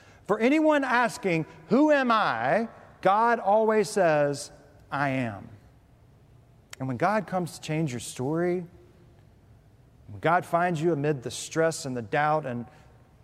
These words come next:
broken relationships and fear and trepidation and suffering and grief,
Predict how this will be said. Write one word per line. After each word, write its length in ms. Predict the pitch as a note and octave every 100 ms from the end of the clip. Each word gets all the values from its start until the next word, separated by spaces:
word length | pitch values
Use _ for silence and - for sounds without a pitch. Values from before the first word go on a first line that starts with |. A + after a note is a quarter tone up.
| -
broken 320 | D#3+ F3 F3+
relationships 800 | D3 C#3 D3+ D#3 E3 - D#3+ -
and 100 | C3
fear 640 | A2+ - E3 E3+ E3+ E3+ E3+ - -
and 100 | -
trepidation 800 | - F3 E3 E3 E3 - E3 D#3 - -
and 160 | B2+
suffering 640 | - F#3+ F3+ F3 F3 E3+ E3 - -
and 200 | C3 A#2
grief, 560 | D#3+ G3 F#3+ F#3 -